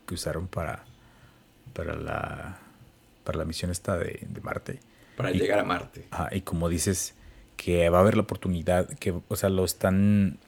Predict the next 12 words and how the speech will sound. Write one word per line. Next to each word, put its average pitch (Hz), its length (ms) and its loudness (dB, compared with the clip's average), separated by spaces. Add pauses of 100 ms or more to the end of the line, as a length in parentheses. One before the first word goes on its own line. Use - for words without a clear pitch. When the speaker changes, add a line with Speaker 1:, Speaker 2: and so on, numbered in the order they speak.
(200)
Speaker 1:
haciendo 104 360 -2
el 107 40 4
objetivo 98 500 0
de 92 160 -2
que 82 440 -6 (400)
los, - 500 -2
las - 140 -4
personas 101 500 4
aprendan 90 800 4
sobre 80 320 -4
los 82 240 -4
roles, 98 540 2